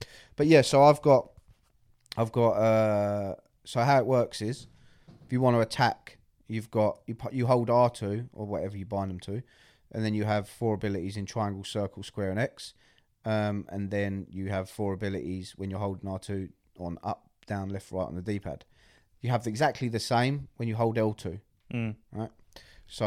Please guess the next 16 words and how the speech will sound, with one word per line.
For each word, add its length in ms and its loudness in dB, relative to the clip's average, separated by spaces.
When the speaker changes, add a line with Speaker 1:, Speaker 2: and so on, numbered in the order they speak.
Speaker 1:
I 20 0
hold 220 0
L 160 2
two 160 -6
and 100 -2
I 60 -2
have 140 -2
my 100 -2
defensive 560 -6
on 340 -4
triangle, 380 -6
circle, 420 -10
s-, 140 -20
X 180 -8
square, 380 -4
and 420 -4